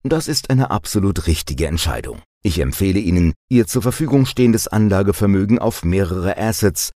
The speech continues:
also Anlageklassen, zu verteilen. Im Folgenden möchte ich Ihnen die Ein-Drittel-Lösung vorstellen.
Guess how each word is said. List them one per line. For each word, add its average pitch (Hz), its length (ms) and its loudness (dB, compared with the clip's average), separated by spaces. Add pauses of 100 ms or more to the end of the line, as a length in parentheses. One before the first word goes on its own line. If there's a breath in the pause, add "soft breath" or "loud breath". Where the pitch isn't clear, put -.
(120)
also 73 240 -4
Anlageklassen, 82 760 -2
zu 92 120 -4
verteilen. 98 640 2 (240)
Im 139 100 4
Folgenden 143 420 2
möchte 107 300 0
ich 92 200 -4
Ihnen 98 200 -2
die 92 160 -4
Ein-Drittel-Lösung 85 920 0
vorstellen. 73 720 -6